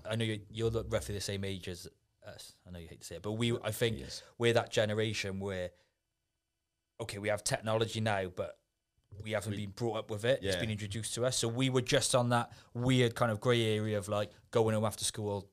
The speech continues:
Speaker 1: dialing up your fucking computer.
Speaker 3: Yeah.
Speaker 2: Still
Speaker 3: So we
Speaker 2: working
Speaker 3: was
Speaker 2: it
Speaker 3: on it,
Speaker 2: out.
Speaker 3: yeah.
Speaker 1: Yeah,
Speaker 3: We, we
Speaker 1: we
Speaker 3: was a
Speaker 1: were
Speaker 3: breakthrough era.
Speaker 1: Yeah, but now it's just,
Speaker 3: Era.
Speaker 1: even, like, it sounds mad, got a fucking Lime bike the other day,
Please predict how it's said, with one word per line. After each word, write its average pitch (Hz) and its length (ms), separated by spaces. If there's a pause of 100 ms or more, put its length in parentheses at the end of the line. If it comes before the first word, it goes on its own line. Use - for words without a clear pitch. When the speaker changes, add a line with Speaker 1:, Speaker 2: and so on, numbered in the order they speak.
(100)
Speaker 1:
dialing 107 280
up 104 120
your 98 80
fucking - 300
computer. 95 580
Speaker 3:
Yeah. 92 340
Speaker 2:
Still - 280
Speaker 3:
So 90 40
we 90 60
Speaker 2:
working 110 260
Speaker 3:
was 113 100
Speaker 2:
it 127 40
Speaker 3:
on 131 120
it, 117 100
Speaker 2:
out. - 40
Speaker 3:
yeah. 117 220
Speaker 1:
Yeah, 123 320
Speaker 3:
We, 147 140
we 110 60 (120)
Speaker 1:
we 156 40
Speaker 3:
was 147 120
a - 40
Speaker 1:
were - 40
Speaker 3:
breakthrough 123 460
era. 82 100
Speaker 1:
Yeah, 104 160
but 117 180
now 139 260
it's 117 160
just, 120 140
Speaker 3:
Era. 73 100 (280)
Speaker 1:
even, 185 260
like, 120 160
it - 60 (260)
sounds 120 320
mad, 101 420 (600)
got 123 160
a - 20
fucking 110 300
Lime 110 220
bike 104 240
the 104 60
other 98 140
day, 92 320